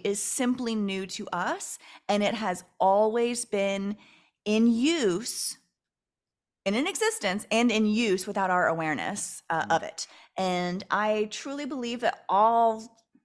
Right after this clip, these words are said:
Speaker 1: for all time, the, the royal family has been a ki-, a, a, essentially a construct. And I mean that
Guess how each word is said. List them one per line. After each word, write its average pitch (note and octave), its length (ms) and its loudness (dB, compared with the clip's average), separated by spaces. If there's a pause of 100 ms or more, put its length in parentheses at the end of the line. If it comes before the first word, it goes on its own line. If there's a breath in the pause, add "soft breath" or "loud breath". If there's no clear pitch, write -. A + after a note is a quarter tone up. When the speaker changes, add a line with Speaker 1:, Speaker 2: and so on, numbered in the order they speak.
(800)
Speaker 1:
for A#3 160 4
all C4 260 6
time, C#3+ 560 -8 (160)
the, G#3+ 240 0
the G#3+ 140 2
royal A#3 380 4
family G#3+ 500 -2
has F#3+ 300 -4
been E3 440 -4 (2500 loud breath)
a G3+ 420 2
ki-, - 140 -6
a, A#3+ 460 2
a, C#4+ 220 -2
essentially D#4 520 -2
a C4+ 80 2
construct. - 760 -4
And G#3+ 120 2
I G3+ 80 2
mean A#3+ 320 4
that G#3 580 2